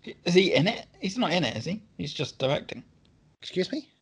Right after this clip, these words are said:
Speaker 1: He's not in Blazing Saddles, is he?
Speaker 2: Um, it's a Mel Brooks movie. Do you reckon he's not gonna find a spot for himself?
Speaker 1: Was he in the last Mel Brooks film we watched?
Speaker 2: Producers.
Speaker 1: Podcast?
Speaker 2: Yes.
Speaker 1: Yeah.
Speaker 2: He had a cameo.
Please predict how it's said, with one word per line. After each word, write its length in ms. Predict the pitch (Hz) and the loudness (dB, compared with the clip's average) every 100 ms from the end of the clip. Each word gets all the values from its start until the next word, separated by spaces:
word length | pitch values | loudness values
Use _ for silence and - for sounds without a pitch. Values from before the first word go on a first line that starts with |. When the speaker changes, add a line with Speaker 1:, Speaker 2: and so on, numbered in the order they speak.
| _ _ | _ _
Speaker 1:
He's 180 | 160 160 | 2 4
not 180 | 190 - | 6 6
in 220 | 175 143 | 4 4
Blazing 360 | 143 131 127 | 2 2 0
Saddles, 500 | - 151 131 143 - - | 0 0 -2 -6 -10 -4
is 120 | 147 | 2
he? 60 | 196 | 8
Speaker 2:
Um, 340 | 202 190 190 | 10 10 6
it's 160 | 196 - | -2 6
a 40 | |
Mel 140 | 208 180 | 8 10
Brooks 280 | 208 190 | 8 4
movie. 240 | 135 110 113 | 2 0 0
Do 100 | 143 | 2
you 40 | |
reckon 180 | 151 165 | 2 4
he's 300 | 156 139 104 | 4 2 0
not 280 | 90 107 165 | -2 0 6
gonna 160 | 185 175 | 8 10
find 180 | 196 | 8
a 60 | 180 | 8
spot 260 | - 202 202 | 6 6 6
for 60 | |
himself? 420 | 196 202 196 - - _ _ _ _ _ _ _ - - | 2 4 4 0 -20 _ _ _ _ _ _ _ -20 -2
Speaker 1:
Was 160 | 196 196 | 2 4
he 220 | 208 214 | 6 8
in 360 | 220 220 208 - - _ _ _ _ _ _ _ | 8 8 4 -2 -20 _ _ _ _ _ _ _
the 120 | 185 | 4
last 340 | 180 214 240 240 | 6 6 4 4
Mel 120 | 240 | 4
Brooks 280 | 233 - - | 4 -2 0
film 180 | 254 233 | 2 2
we 100 | 240 | 2
watched? 360 | 240 - - - _ _ _ _ | 0 -2 -6 -10 _ _ _ _
Speaker 2:
Producers. 540 | 131 160 202 214 - - | -6 -4 -4 -4 -8 -8
Speaker 1:
Podcast? 200 | - - _ - | -12 -18 _ 2
Speaker 2:
Yes. 100 | 254 | 6
Speaker 1:
Yeah. 220 | 226 120 143 - _ _ _ | 6 6 0 -14 _ _ _
Speaker 2:
He 60 | - | 0
had 60 | 190 | 2
a 40 | |
cameo. 320 | 170 156 208 | 2 2 0